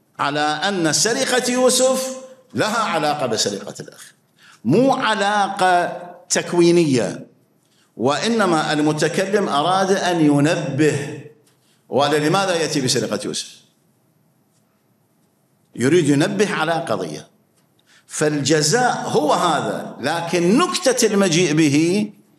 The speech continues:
لغرض التنبيه، فيقول: "الجزاء في الرواية هو فإنه على يقين من وضوئه"، هو هذا الجزاء. جيء به للتنبيه بسبب الشرط، لأن المسألة متعلقة بالوضوء.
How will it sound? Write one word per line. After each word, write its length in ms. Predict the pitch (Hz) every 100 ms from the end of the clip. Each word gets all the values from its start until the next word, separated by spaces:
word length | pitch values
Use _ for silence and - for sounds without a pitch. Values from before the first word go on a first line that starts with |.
| _ _ _
لغرض 400 | 110 113 127 156
التنبيه، 540 | 170 - 80 76 76 - _ _ _ _ _ _ _ _ _ - _
فيقول: 440 | 123 135 139 202
"الجزاء 520 | - 156 151 165 240 208
في 100 | 226
الرواية 420 | 240 226 208 190
هو 200 | 185 175
فإنه 300 | 185 196 202
على 280 | 180 180 175
يقين 260 | 175 175
من 120 | 165
وضوئه"، 360 | 147 139 82 113 - -
هو 140 | 202
هذا 180 | 233 247
الجزاء. 380 | 208 175 151 - _ _ _ _ _ _ _ _ _ _ _ - _ -
جيء 480 | 107 247 277 226 247
به 500 | 254 240 247 247 247 - - -
للتنبيه 920 | 120 156 156 180 165 156 214 214 139
بسبب 380 | 135 - 147 151
الشرط، 580 | 135 - 135 120 - - -
لأن 120 | 107
المسألة 320 | 113 135 110
متعلقة 480 | 98 101 95 131 123
بالوضوء. 360 | 92 76 -